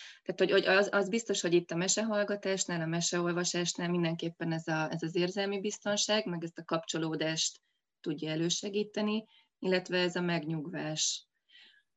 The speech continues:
Olyan, mint hogyha a mesélés is, hát, hát valójában egy, egy szertartás, ugye, ami így á-, átköti a nap pörgős részét, és, és magát itt a,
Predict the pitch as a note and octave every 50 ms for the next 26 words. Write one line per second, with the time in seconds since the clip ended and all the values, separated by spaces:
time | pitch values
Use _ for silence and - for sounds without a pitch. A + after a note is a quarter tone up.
0 | _ _ - G3+ G#3 G#3 F#3+ F#3 F#3 F3 - F#3+ F#3+ - F#3+ F#3+ F#3+ G3 G3 G3
1 | - F#3 E3+ E3 E3 E3+ E3+ - F3+ F3 - - G3 G3 G3 - G#3 G#3 - G#3+
2 | G#3 G#3+ G#3+ G#3+ A3 G#3+ G#3+ G#3 G#3 G3+ G3+ - G3 G3 - - G#3+ G3+ F#3 -
3 | - D#3+ D#3+ D#3+ - D#3+ D#3+ E3 - E3 E3 D#3+ E3 E3+ E3 E3+ E3+ E3+ E3 -
4 | D#3+ D#3+ D#3 D#3 - - F3 F3 E3+ - - E3 E3 - - D#3 D#3 D#3 D#3 D3
5 | D#3 E3+ E3 D#3+ - _ _ - E3+ E3+ F3 F3 G3 F#3+ - - - G3 G3 G3
6 | - - G3+ G3+ G3 G3 - F3 F3 - - - E3+ E3+ - E3 E3 D#3+ E3 D#3+
7 | D#3+ D#3+ D#3+ D#3+ - E3 E3 - - D#3+ D#3+ D#3+ D#3+ E3